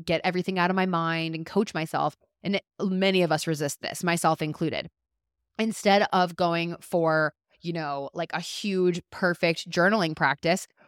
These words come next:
what if you challenge yourself to just write something? Every day you have to open up your journal and write something. It could be three sentences. Again, you're going for participation points. Check the box, y'all. Check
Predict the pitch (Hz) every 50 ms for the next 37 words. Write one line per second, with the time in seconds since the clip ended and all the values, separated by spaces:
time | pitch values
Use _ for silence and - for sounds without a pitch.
0 | _ - 170 180 190 214 202 233 254 214 - 202 160 170 175 180 180 196 185 -
1 | 160 156 156 - - - - 160 - 165 147 170 - - - - 160 165 160 151
2 | 160 - - - - - - 147 - - - - - - - _ _ _ _ _
3 | - 190 190 185 208 208 208 196 185 175 175 170 170 170 - 170 160 156 - -
4 | - - 165 170 - 185 180 180 - 190 185 180 165 180 165 160 160 156 156 -
5 | - 165 170 175 170 160 151 170 160 156 156 151 - _ _ _ _ - - -
6 | - 190 180 175 - - 190 - - - - 196 185 - 226 202 180 - 202 202
7 | - - - 175 160 190 180 180 - - 190 170 170 - 170 143 151 - - -
8 | - - - - - 185 156 - 196 190 196 196 185 180 165 156 175 170 165 170
9 | 170 - 175 160 - 170 160 - 165 - - - 180 170 165 - 151 151 - -
10 | - 85 - - - - - - - _ _ _ - - - - - 208 247 -
11 | - - 220 - - 226 208 233 285 302 262 196 - 180 180 202 202 190 - -
12 | - - 160 151 131 135 131 139 143 - - - - - - - 226 262 302 -
13 | -